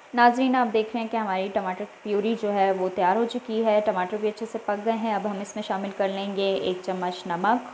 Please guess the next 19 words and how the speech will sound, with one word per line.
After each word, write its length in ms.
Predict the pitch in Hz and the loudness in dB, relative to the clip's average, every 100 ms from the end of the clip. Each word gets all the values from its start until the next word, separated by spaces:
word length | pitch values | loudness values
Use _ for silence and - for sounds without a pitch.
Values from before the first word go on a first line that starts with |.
| - 190 | -6 0
और 480 | 185 180 175 170 - | 4 6 4 -2 -6
अजवाइन 680 | 175 - 170 175 180 202 277 - - - - 185 | -8 -6 -6 -2 -2 -2 -4 -6 -20 -20 -4 0
और 140 | 190 | 2
साथ 440 | 190 202 180 - | 4 4 4 2
ही 80 | 214 | -6
थोड़ा 320 | 214 240 220 | -2 2 2
सा 340 | 226 214 185 190 | 2 2 0 0
citric 540 | 185 180 190 180 180 | -4 -4 0 0 -2
acid 480 | 180 180 - 247 277 - - | -4 -4 2 0 0 -8 -12
यानी 260 | 202 180 180 | -6 -4 -4
कि 260 | 196 240 320 - | -2 -2 -2 -2
टाटरी। 440 | - - - - - - - - - - - - - - - - - - - - - - - - - - - - - - - - - - - - - - - - - - - - - - - - - - - - | -4 -4 -12 -12 -16 -20 -20 -20 -20 -20 -20 -20 -20 -20 -20 -20 -20 -20 -20 -20 -20 -20 -20 -20 -20 -20 -20 -20 -20 -20 -20 -20 -20 -20 -20 -20 -20 -20 -20 -20 -20 -20 -20 -20 -20 -20 -20 -20 -20 -20 -20 -14
हमने 120 | - 196 | -12 -8
शामिल 340 | 190 180 202 | -6 -4 -6
कर 180 | 208 190 | -6 -4
लिया 200 | 190 190 | -4 -4
नमक 580 | 180 180 233 277 - 180 | -4 -2 -4 -4 -10 -12
एक 120 | - | -10
चम्मच, 380 | - 190 233 | -12 -6 -4